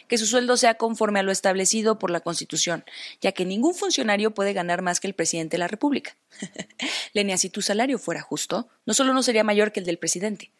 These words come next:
sería más bajo que el de un mesero de la casa de Toño.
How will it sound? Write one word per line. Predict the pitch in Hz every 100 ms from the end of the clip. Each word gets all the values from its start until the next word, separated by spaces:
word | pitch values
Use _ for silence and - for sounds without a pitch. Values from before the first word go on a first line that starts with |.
| _ -
sería | 180
más | 233 247
bajo | 220 226
que | 226 180
el |
de | 170
un | 202
mesero | 214 202 202
de | 185
la | 165 156
casa | - 202 196
de |
Toño. | - 220 226